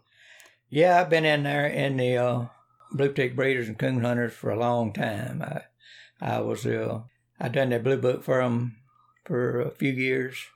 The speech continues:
Uh, worked for U K C a few years as a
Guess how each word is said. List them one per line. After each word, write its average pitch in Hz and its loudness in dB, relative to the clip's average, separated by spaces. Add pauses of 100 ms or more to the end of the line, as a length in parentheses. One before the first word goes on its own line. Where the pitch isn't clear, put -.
(600)
Uh, 127 -6
worked 127 -2
for 120 -2
U 131 -2
K 131 0
C 120 -4 (380)
a - -20
few - -2
years 117 -2 (460)
as 127 -4
a 117 -4